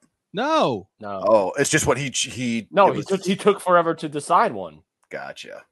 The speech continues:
Speaker 3: Gotcha.
Speaker 1: Yeah,
Speaker 2: Which
Speaker 1: pick
Speaker 2: I don't hate, 'cause I hate doing the punishment gimmick myself.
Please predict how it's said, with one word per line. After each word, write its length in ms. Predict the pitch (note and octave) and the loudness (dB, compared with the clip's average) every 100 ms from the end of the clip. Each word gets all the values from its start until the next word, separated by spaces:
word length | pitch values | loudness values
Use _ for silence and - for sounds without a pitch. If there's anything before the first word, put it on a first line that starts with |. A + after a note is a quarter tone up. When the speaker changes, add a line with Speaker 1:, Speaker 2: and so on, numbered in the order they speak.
| _ _ - | _ _ -20
Speaker 3:
Gotcha. 380 | B1 - - - | -16 -14 -14 -10
Speaker 1:
Yeah, 80 | F3+ | -10
Speaker 2:
Which 160 | C#3 F#3 | -6 -2
Speaker 1:
pick 100 | G#3 | 0
Speaker 2:
I 40 | |
don't 200 | A#3 A#3+ - - | 0 -2 -6 -8
hate, 220 | F#3+ F3+ | -6 -6
'cause 120 | - C3+ | -8 -4
I 180 | C#3+ | -4
hate 280 | D3 C#3+ C#3 _ _ | -4 -8 -12 _ _
doing 180 | - C3+ | -14 -12
the 60 | B2+ | -10
punishment 520 | A#2+ B2+ B2+ B2+ A#2 | -10 -10 -10 -14 -14
gimmick 280 | C3 A#2+ A#2+ | -12 -12 -12
myself. 440 | A2 - A2+ C3 | -14 -8 -8 -10